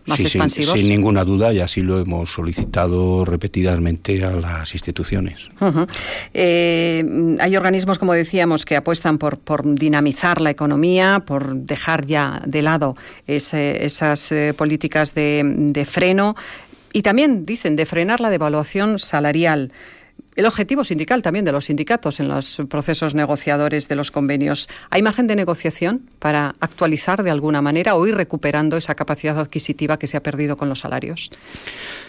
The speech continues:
Speaker 2: Bueno, por ir un poco por, por partes.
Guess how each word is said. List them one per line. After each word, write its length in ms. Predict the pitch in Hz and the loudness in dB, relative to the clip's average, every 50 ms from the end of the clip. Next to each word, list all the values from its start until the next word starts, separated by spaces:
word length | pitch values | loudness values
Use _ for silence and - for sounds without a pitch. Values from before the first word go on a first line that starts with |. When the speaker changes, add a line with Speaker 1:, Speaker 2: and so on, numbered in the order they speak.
| - - - | -18 -8 -2
Speaker 2:
Bueno, 220 | - 117 104 92 | 0 2 2 4
por 160 | 92 98 98 | 4 4 2
ir 100 | 107 104 | 2 2
un 80 | 120 113 | 2 2
poco 260 | - 117 - - 95 | 2 2 2 2 0
por, 360 | - - - 90 87 87 82 | 2 0 0 0 -2 -4 -6
por 340 | - - - - 90 87 82 | -10 -8 -4 0 0 0 0
partes. 540 | - - 92 90 - - 87 82 - - | 0 -2 -4 -4 -4 -6 -6 -4 -4 -6